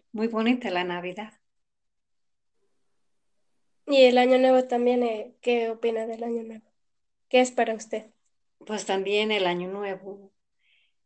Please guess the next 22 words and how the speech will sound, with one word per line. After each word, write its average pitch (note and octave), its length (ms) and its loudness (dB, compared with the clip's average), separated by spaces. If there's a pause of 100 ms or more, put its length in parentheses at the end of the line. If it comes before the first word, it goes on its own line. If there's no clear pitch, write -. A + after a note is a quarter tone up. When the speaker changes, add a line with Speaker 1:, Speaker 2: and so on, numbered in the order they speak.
(140)
Speaker 1:
este, D#3+ 960 -10 (880)
pues A3 160 -6
me G#3 140 0
gusta G3+ 520 -2
mucho, G3 480 -12
¿verdad? E3+ 340 -20 (760)
Porque, E3+ 800 -4 (260)
pues F#3+ 320 -10
ahora G3+ 180 -2
sí, A3 500 -4 (760)
le G#3 200 -2
deja G#3 360 0
a G3 60 0
uno F#3 880 -6 (760)
recuerdos G3 540 -2
bonitos, F#3+ 960 -8 (1040)
este, E3 640 -12
tiempos F#3+ 400 -2
de E3+ 180 0
que D#3+ 560 -8
trabajó F3 480 -4
uno, F#3+ 600 -10